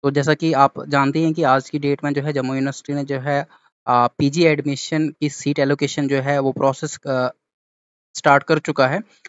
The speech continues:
बहुत सारे स्टूडेंट्स को जो है फर्स्ट राउंड में जो है सीट अलॉट हो चुकी है। अब उनको आगे क्या करना है, मैंने इससे पहले की वीडियो में आपको बताया था कि आपने अगर आप न-, उस सीट को लेना चाहते हैं, एक्सेप्ट करना चाहते हैं, तो किस तरीके से आपने उस ऑप्शन को जो है चूज़ करना है।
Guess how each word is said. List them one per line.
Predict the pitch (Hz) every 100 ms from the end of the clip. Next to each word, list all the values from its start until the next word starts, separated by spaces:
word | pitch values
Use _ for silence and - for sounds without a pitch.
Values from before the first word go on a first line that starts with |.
| -
बहुत | 143 143
सारे | 165 160
स्टूडेंट्स | - 156 165 160
को | 170
जो | 160 147
है | 160 175 - _ _ 165
फर्स्ट | 160 -
राउंड | 160 160
में | 165
जो | 160 156
है | 160
सीट | - 151 151
अलॉट | 143 147 147
हो | 151 156
चुकी | 156 - 143
है। | 156
अब | 135 127 -
उनको | 160 156 160 - _
आगे | 139 143 156
क्या | 151
करना | 147 139 143
है, | 139 196 - _ _ 139
मैंने | 147 156
इससे | - -
पहले | 156 156
की | 165
वीडियो | 143 151
में | 160
आपको | 151 131
बताया | 147 143 143 147
था | 156
कि | - 165
आपने | 135 151 156 180 - _ _
अगर | 123 131 139
आप | 139 160
न-, | 151
उस | - 139 139 -
सीट | 151 - - 147 147
को | 165
लेना | 143 135 156
चाहते | 151 139 -
हैं, | 143
एक्सेप्ट | - 151 156
करना | 151 147
चाहते | 143 127 160
हैं, |
तो | 160
किस | 160 -
तरीके | 156 151 165
से | -
आपने | 143 - 151 185 - - -
उस | 151 156
ऑप्शन | 135 156 151
को | 147
जो | 139 127
है | 156
चूज़ | 160 135
करना | 127 117 113
है। | 107